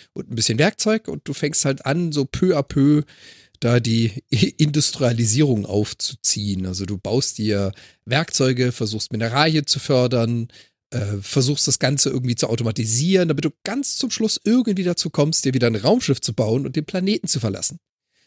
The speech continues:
So, und das, äh, Witzige an dem Spiel ist halt, man kann's zusammenspielen. Das heißt, Phil und ich sind da als zwei Mannequins auf diesem Planeten unterwegs. Und, ähm, das wird beliebig komplex.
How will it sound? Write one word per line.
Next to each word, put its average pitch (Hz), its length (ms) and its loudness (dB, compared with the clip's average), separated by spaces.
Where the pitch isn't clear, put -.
So, 107 60 -6
und 101 120 -6
das, - 260 -2
äh, 98 200 -4
Witzige 170 320 2
an 139 80 2
dem 143 120 0
Spiel 135 280 0
ist 131 200 -2
halt, 113 520 0
man 104 360 -4
kann's - 380 -4
zusammenspielen. 160 680 0
Das - 100 -6
heißt, 110 240 -2
Phil 147 200 4
und 135 140 -4
ich 147 140 0
sind 139 200 -2
da 131 140 2
als - 340 0
zwei 147 340 2
Mannequins 190 600 0
auf - 160 -6
diesem 170 200 -2
Planeten 156 500 0
unterwegs. 190 520 -2
Und, 151 400 4
ähm, 135 400 2
das - 260 2
wird 185 180 4
beliebig 202 320 2
komplex. - 560 -2